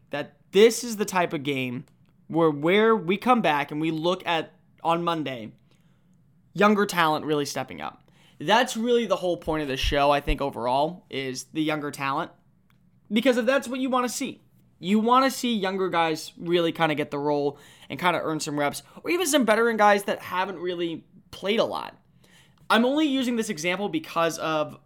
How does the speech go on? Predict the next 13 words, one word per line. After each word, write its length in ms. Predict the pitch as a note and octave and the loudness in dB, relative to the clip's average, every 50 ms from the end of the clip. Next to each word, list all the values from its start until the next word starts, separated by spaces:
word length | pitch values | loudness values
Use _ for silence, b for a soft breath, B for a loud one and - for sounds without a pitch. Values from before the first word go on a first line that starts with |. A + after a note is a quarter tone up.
| _ _ _ _ | _ _ _ _
I 100 | - E3 | -2 -2
remember 500 | F3+ E3+ E3+ D#3+ D#3 D#3 D#3 D#3+ D#3+ E3 | 0 0 0 -2 -2 -2 -4 -4 -4 -4
this 180 | D#3+ D#3+ D#3 D#3 | -4 -4 -4 -4
so 600 | - - - - - - - F#3 E3 D#3+ D#3+ E3 | -8 -8 -6 -6 -4 -2 0 0 2 2 2 0
vividly, 600 | D#3 D3 D#3 C#3 D#3 F3 F3 F3+ G3+ G#3 G#3+ G#3+ G#3+ - - _ _ _ _ _ _ _ _ _ _ _ _ _ _ _ - - _ - | -2 -4 -8 -8 -8 -8 -6 -4 -4 -4 -4 -4 -8 -12 -18 _ _ _ _ _ _ _ _ _ _ _ _ _ _ _ -20 -18 _ -8
but 440 | E3+ D3 F3+ F3+ E3+ E3 - - _ - | -4 0 2 2 2 0 -2 -6 _ 0
at 100 | E3 F#3 | 4 6
Alabama, 720 | G#3+ A3+ A3+ G#3+ F3+ F#3 F#3 F#3+ F3 D3+ C#3 C3+ C3+ - _ _ _ _ _ _ _ | 6 6 6 6 4 4 4 2 2 0 -2 -4 -6 -10 _ _ _ _ _ _ _
where 120 | - D#3 D#3+ | -6 -4 -2
I 40 | |
went 100 | D#3 D3+ | -2 -4
to 60 | - - | -2 2
college, 520 | E3 D#3 D3+ C#3 C3 B2 A#2+ - - b | 4 4 4 4 2 -2 -8 -12 -14 b